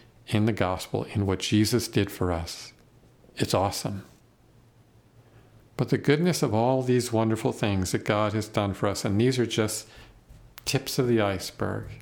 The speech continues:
The point is, seek out your own salvation. The scripture says to work out your own salvation with fear and trembling.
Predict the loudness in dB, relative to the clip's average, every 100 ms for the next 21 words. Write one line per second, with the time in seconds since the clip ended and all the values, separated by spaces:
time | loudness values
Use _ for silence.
0 | -20 _ _ _ -20 -20 -10 -8 0 2
1 | 2 2 2 4 0 -4 -14 -20 _ _
2 | _ _ -20 _ _ -20 -10 -4 0 2
3 | 2 0 -2 -6 -2 -2 -2 -2 -2 -2
4 | -2 -2 -2 0 0 -2 0 -2 0 -2
5 | 0 -2 -2 -2 0 0 0 -2 0 0
6 | -4 -10 -2 0 0 0 -2 -2 -4 -4
7 | -2 -2 -4 -4 -4 -2 -4 -2 0 0
8 | -2 -2 -4 -2 -4 -6